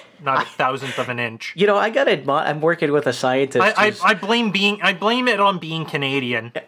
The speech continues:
Speaker 2: I'm,
Speaker 1: Fucking
Speaker 2: I'm,
Speaker 1: Leafs.
Speaker 2: I'm working with someone who's, uh, I won't, I won't say he's upset, but he's not particularly thrilled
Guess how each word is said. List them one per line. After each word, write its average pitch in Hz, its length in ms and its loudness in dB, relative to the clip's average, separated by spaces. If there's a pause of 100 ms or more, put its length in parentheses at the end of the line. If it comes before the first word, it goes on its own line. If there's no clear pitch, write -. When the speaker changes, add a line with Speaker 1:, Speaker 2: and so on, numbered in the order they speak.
(120)
Speaker 2:
I'm, 170 220 -2
Speaker 1:
Fucking 160 480 -2
Speaker 2:
I'm, 120 40 -10
Speaker 1:
Leafs. 123 380 -8
Speaker 2:
I'm 180 120 0
working 185 280 4
with 135 180 4
someone 135 300 2
who's, 123 420 0 (800)
uh, - 120 -14 (800)
I 147 80 0
won't, 214 280 0
I 170 120 0
won't 240 200 4
say 208 140 0
he's 165 160 2
upset, - 480 -2
but 147 100 -2
he's 143 160 2
not - 320 -2
particularly 160 720 2
thrilled 135 680 0